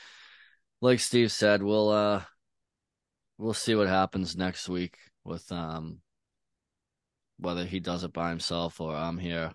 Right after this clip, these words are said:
I don't know what we're gonna do yet. Um,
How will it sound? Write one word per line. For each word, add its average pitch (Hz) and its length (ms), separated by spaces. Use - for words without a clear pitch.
I 82 120
don't 82 100
know 80 160
what 78 160
we're 80 140
gonna 82 180
do 85 180
yet. 82 300
Um, 80 480